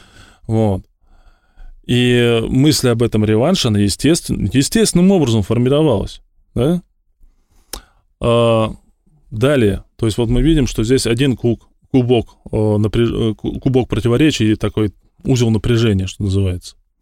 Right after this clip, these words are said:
Дальше. Хозяйство страны сильно пострадало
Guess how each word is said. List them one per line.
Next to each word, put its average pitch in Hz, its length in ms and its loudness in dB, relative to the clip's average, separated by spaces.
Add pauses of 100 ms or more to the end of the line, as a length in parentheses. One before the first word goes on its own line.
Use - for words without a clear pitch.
(1200)
Дальше. 110 640 -2
Хозяйство 123 520 0
страны 113 440 -2 (640)
сильно 151 380 0
пострадало 110 720 -2